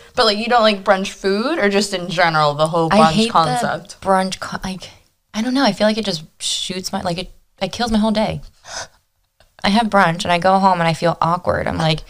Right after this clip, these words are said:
Speaker 1: <laughs>
Speaker 2: "Do I have
Speaker 1: What do
Speaker 2: dinner
Speaker 1: I do
Speaker 2: now, or do
Speaker 1: now?
Speaker 2: I?" <laughs> And I'm like, "Am I drunk? Am I not
Speaker 1: You
Speaker 2: drunk? I don't know."
Speaker 1: recover.
Speaker 2: And then it's a Sunday. Everyone, "Why are you doing brunch on a Sunday?" I
Speaker 1: It's the
Speaker 2: have to
Speaker 1: best
Speaker 2: work the next
Speaker 1: time.
Speaker 2: day.
Speaker 1: Yeah, but that's why you do it earlier. So then you have time to, like,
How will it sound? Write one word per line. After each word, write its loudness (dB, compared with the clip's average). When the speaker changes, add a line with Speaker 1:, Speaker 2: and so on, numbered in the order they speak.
Speaker 1:
<laughs> -6
Speaker 2:
"Do 0
I 6
have 4
Speaker 1:
What -6
do 4
Speaker 2:
dinner 8
Speaker 1:
I 6
do 6
Speaker 2:
now, 10
or 10
do 10
Speaker 1:
now? 8
Speaker 2:
I?" 0
<laughs> -6
And 2
I'm 2
like, 0
"Am 0
I 0
drunk? 0
Am -6
I -2
not 0
Speaker 1:
You -10
Speaker 2:
drunk? 2
I 8
don't 6
know." 4
Speaker 1:
recover. 6
Speaker 2:
And 4
then 2
it's 2
a 2
Sunday. 2
Everyone, 0
"Why -4
are 0
you -4
doing -2
brunch 0
on -2
a 0
Sunday?" -2
I 2
Speaker 1:
It's 6
the 6
Speaker 2:
have 6
to 6
Speaker 1:
best 0
Speaker 2:
work 4
the 0
next -2
Speaker 1:
time. 0
Speaker 2:
day. -20
Speaker 1:
Yeah, 4
but -6
that's 4
why -2
you -2
do 0
it 0
earlier. -4
So -10
then -4
you -4
have -8
time -4
to, -4
like, -4